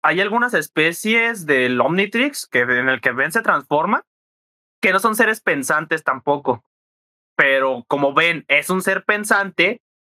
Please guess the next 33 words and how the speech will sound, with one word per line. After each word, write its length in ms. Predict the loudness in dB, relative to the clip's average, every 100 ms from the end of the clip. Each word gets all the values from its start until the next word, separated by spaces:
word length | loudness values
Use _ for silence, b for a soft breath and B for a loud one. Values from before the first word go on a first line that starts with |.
| _ _
se 120 | -4 -2
convierten 560 | 0 0 -2 -2 -2
en 80 | -2
seres 280 | 0 0 -2
pensantes. 720 | -4 -4 -2 -2 -2 -4 -4 0
<laughs> 260 | 0 -2 _ _ _ _ _ _ _
Y 180 | -2 0
ahí 300 | 0 -2 -8 -2
de, 200 | 2 2
este, 340 | 0 -2 -2
de 140 | 0
la 120 | 0 0
raza 680 | 0 0 0 0 0 -2 -2
de 340 | 0 2 2
los 300 | 2 0 0
que 140 | -2
son 180 | 0 0
los 140 | 0 -2
depredadores 500 | 0 0 0 -2 -2
naturales, 680 | -2 0 0 0 -2 -4 -4
eh, 680 | 0 2 0 0 0 -2 0
esa, 300 | 0 0 -2 -6 -2
el, 220 | -2 0
el 240 | 0 -2 -2
Predatrix 540 | -2 0 -2 -2 -2
se 180 | 0 -2 -2
probó 420 | -2 0 0 0 0
en 320 | 0 0 -6 _
tres 220 | 0 0
sujetos. 600 | 0 0 -2 -2 -4 -6 _ _ _ _ _ _ _ -2
En 160 | 2 2
un 80 | 2
humano, 480 | 0 0 0 -2